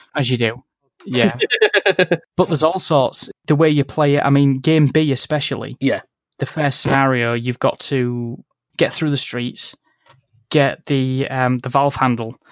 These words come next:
Speaker 1: and turn the water from the water tower to get rid of a fire. But the minute you do that,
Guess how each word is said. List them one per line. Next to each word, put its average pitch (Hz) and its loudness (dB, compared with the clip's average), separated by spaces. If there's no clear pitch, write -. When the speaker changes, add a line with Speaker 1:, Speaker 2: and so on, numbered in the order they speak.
Speaker 1:
and 117 0
turn 139 2
the 127 2
water 135 2
from 139 2
the 127 0
water 135 2
tower 117 -2
to 143 0
get 135 2
rid 127 0
of 120 0
a 120 0
fire. - 0
But 143 0
the 131 0
minute 139 4
you 147 0
do 139 2
that, 139 0